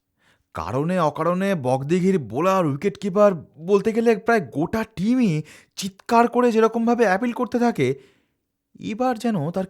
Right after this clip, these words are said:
কিছুই হলো না। এমন নিঃসাড়ে খেলা হতে লাগলো যে আটঘরার ব্যাটসম্যানরা পর্যন্ত নার্ভাস হয়ে পড়ল। বকদিঘির বোলার মুকুন্দ মালখণ্ডী যখন অ্যাপিল করে,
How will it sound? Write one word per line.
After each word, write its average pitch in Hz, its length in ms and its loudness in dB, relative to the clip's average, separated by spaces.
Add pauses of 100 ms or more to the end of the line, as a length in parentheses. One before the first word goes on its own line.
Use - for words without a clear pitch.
কিছুই 214 380 -6
হলো 156 320 -2
না। 69 280 -14 (1120)
এমন 160 400 -6
নিঃসাড়ে 180 560 -4
খেলা 156 300 -4
হতে 180 240 -4
লাগলো 170 460 0 (380)
যে - 100 -6 (140)
আটঘরার 160 520 -4
ব্যাটসম্যানরা 233 560 -4
পর্যন্ত 190 400 -4
নার্ভাস 151 460 0
হয়ে 113 100 -2
পড়ল। 76 260 -12 (1000)
বকদিঘির 127 520 2
বোলার 147 280 4
মুকুন্দ 147 440 -4
মালখণ্ডী 175 540 0
যখন 156 300 0 (100)
অ্যাপিল 196 380 -2
করে, 135 460 0